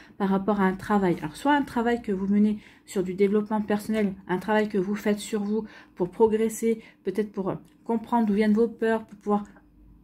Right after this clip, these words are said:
évoluer, peut-être pourquoi, pour comprendre pourquoi vous, vos relations, euh, amicales, amoureuses ou professionnelles, euh, stagnent toujours, ne, ne passent, euh, ne passent pas un certain cap. Donc ici, il peut y avoir, oui,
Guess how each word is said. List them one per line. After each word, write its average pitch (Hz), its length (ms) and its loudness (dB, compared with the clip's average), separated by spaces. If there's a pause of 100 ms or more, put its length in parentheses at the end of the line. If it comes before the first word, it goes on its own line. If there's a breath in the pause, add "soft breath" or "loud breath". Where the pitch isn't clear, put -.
(540)
évoluer, 247 520 4
peut-être 196 220 0
pourquoi, 220 420 -2
pour 190 200 -6
comprendre 226 340 -4
pourquoi 220 240 -4
vous, 196 240 -2 (1080)
vos 196 120 0
relations, 208 500 2 (400 loud breath)
euh, 175 120 0 (180)
amicales, 208 640 2
amoureuses 190 540 0
ou - 20 -10
professionnelles, 196 600 -2 (280 loud breath)
euh, 180 160 2
stagnent 220 440 0
toujours, 220 420 -2
ne, 190 100 4 (240 loud breath)
ne 202 60 -2
passent, 208 340 0
euh, 175 240 2 (140)
ne 202 140 2
passent 226 200 -2
pas 220 160 2
un 214 100 2
certain 226 380 -4
cap. 196 300 -4 (100)
Donc 208 200 -6
ici, 226 180 -6
il 262 60 -6
peut 226 80 0
y - 20 4
avoir, 208 240 2
oui, 196 120 -2